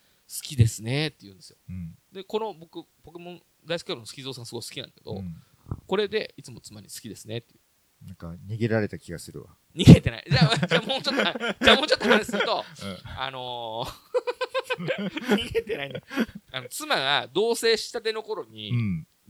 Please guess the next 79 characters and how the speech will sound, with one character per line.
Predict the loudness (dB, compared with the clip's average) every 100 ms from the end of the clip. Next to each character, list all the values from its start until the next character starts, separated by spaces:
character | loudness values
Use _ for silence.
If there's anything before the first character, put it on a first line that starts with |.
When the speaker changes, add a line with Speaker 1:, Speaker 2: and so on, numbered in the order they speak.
| -6
Speaker 1:
具 | 4
合 | 4
が | 4
悪 | 0 -2
く | -8
な |
っ | -20
て、 | -18 -18 -10
Speaker 2:
う | -6
ん。 | -6 -6 -4
Speaker 1:
顔 | 0
真 | 0
っ | -2
青 | -4
に |
な | -8
っ |
ち | -12
ゃ | -20
っ | _ _ _ _ _ _ _
た。 | -4
Speaker 2:
は | -2
あ | -2
は | -6 -10
あ。 | -10
Speaker 1:
で、 | -8
病 | -10
院 | -10
行 |
っ | -12
た |
の。 | -16 _ _
Speaker 2:
う | -8
ん。 | -8 -10 _ -14
Speaker 1:
具 | -6
合 | -4
が |
悪 | -4 -8
い |
と。 | -16 -14
Speaker 2:
う | -8
ん。 | -6 -8 -12 _ _ _
Speaker 1:
そ | -16
し | -10 -8
た |
ら、 | -8 -10 -12
お | -12
腹 | -12
に | -10
ガ | -10 -8
ス |
が | -10
溜 | -14
ま | _
っ |
て | -20
る |
と。 | _ _ _ -8
Speaker 2:
う | -2
ん。 | -2 -2 -8 -16 _ _
Speaker 1:
で、 | -20
「な | -12 -12
ん | -10
だ | -10
な | -8
ん |
だ」 | -8 -10
と | -14
思 |
っ | -20
た | -14
ら、 | -8
Speaker 2:
う | -4
ん。 | -4 -4
Speaker 1:
同 | -6 -8
棲 | -8 -8
始 | -8 -12
め | -14
て、 | -6 -6 -6